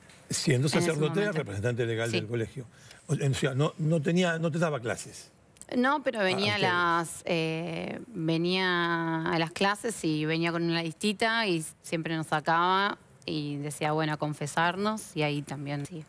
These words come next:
Speaker 1: Es
Speaker 2: es lo mismo.
Speaker 1: igual. Entonces, el hombre se presentaba en la clase y tenía una lista y decía, "A confesarse".
Speaker 2: Sí, sin que uno diga, "Me quiero ir a confesar".
Speaker 1: ¿Y a dónde te llevaba?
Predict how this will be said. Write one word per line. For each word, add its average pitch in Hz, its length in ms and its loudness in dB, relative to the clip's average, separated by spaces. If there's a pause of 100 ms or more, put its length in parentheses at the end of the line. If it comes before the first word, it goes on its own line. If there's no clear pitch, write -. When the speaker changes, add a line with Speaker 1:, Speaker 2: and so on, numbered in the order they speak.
(140)
Speaker 1:
Es 214 140 2
Speaker 2:
es 147 40 -4
lo - 60 -4
mismo. 175 220 2
Speaker 1:
igual. 131 300 0 (100)
Entonces, 220 400 -2 (180)
el 214 160 2
hombre 240 200 0
se - 140 -2
presentaba 151 800 0 (180)
en 175 160 2
la 190 120 2
clase 214 460 -2 (300)
y 147 120 0
tenía 214 240 0
una 180 160 2
lista 196 340 -2
y 160 60 2
decía, 165 420 0
"A 135 100 -4
confesarse". 139 840 -6 (460)
Speaker 2:
Sí, 185 260 -4 (720)
sin 175 240 0
que 151 520 2
uno 151 400 0
diga, 147 480 0
"Me 147 140 -2
quiero 151 180 -2
ir 147 120 -2
a 143 40 -2
confesar". 143 460 -2 (460)
Speaker 1:
¿Y 170 100 4
a 160 40 6
dónde 190 180 4
te 143 100 0
llevaba? 123 420 -4